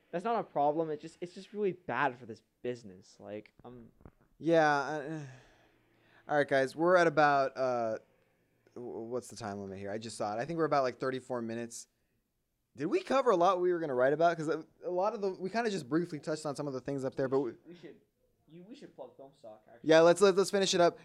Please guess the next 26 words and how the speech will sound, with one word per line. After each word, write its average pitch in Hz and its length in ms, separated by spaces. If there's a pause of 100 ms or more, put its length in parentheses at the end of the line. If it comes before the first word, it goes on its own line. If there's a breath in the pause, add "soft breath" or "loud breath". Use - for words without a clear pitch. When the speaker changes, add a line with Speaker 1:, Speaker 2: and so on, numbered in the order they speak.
Speaker 2:
Guys, 175 340 (120)
come 180 280
to 165 460 (220)
Film 156 160
Stock. 139 320
It's 127 100
gonna 143 140
Speaker 1:
Fe-, 139 140
Speaker 2:
be - 40
Speaker 1:
February 165 300
twenty-first. 151 420
Speaker 2:
February 180 320
twenty-first 165 500
at 147 80
Studio 151 280
Movie 139 200
Grill. 131 360 (280)
Um, 113 520 (480)
there's 170 180
actually 220 300
gonna 214 100
be 202 140
some 196 180
reruns 226 400
of 202 120
some 175 260